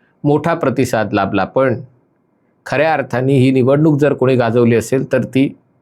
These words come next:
भाजपाच्या दृष्टीने देवेंद्र फडणवीसांनी आणि अजित पवार आणि एकनाथ शिंदेंनी. आणि त्यामुळे महाराष्ट्राच्या सत्ता वाटपाचा निर्णय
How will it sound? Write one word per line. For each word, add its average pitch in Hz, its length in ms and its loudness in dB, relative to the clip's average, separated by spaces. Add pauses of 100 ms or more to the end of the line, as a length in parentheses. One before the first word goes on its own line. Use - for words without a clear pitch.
(720)
भाजपाच्या 123 520 -2
दृष्टीने 120 460 0
देवेंद्र 120 400 2
फडणवीसांनी 120 640 0 (440)
आणि 175 340 0 (760)
अजित 135 240 0
पवार 131 340 0
आणि 127 300 0 (440)
एकनाथ 139 300 -2
शिंदेंनी. 107 440 -2 (880)
आणि 139 160 -2
त्यामुळे 147 240 0
महाराष्ट्राच्या 143 840 -2 (120)
सत्ता - 380 -4
वाटपाचा 131 680 -2 (1160)
निर्णय 143 460 2